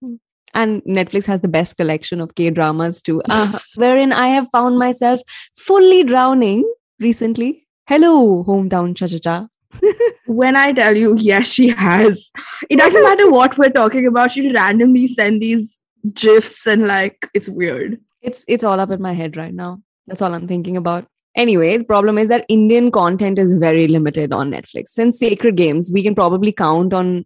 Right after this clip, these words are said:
Speaker 1: our fingers what Indian stuff made only ripples. Honestly, forget waves on Netflix India.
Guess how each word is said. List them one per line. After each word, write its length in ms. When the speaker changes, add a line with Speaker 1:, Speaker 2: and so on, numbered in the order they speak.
Speaker 1:
our 140
fingers 680
what 240
Indian 340
stuff 320
made 460
only 380
ripples. 560
Honestly, 720
forget 280
waves 420
on 140
Netflix 360
India. 340